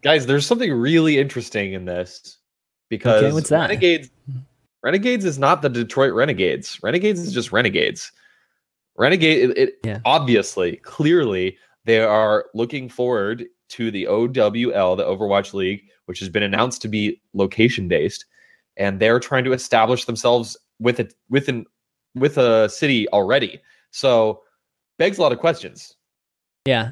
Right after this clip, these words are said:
Speaker 1: Hey, is this sanctioned by Blizzard? Is this, is this the beginning? Is this the first team that is officially
Speaker 2: True.
Speaker 1: joined up with a city, or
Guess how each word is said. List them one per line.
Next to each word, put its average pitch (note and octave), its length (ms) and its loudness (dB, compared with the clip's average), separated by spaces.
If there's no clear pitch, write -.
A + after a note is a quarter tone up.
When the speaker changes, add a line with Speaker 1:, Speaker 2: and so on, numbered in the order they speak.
Speaker 1:
Hey, C3+ 340 -4
is B2 160 -6
this C#3 160 -4
sanctioned C3+ 380 -4
by A2+ 120 2
Blizzard? G#2 400 -2
Is A#2 140 -2
this, D3 280 0
is C#3+ 180 2
this E3 180 2
the D3+ 120 0
beginning? A#2+ 440 0
Is B2 180 2
this D3+ 200 -2
the C#3 120 2
first C3+ 380 -4
team A#2 220 -6
that F#2+ 100 0
is F2+ 100 -4
officially A#2+ 720 -2
Speaker 2:
True. F3 100 -4
Speaker 1:
joined A#2+ 260 0
up A2+ 280 2
with G#2+ 140 -2
a G2+ 60 -6
city, G2 480 0
or B2 440 2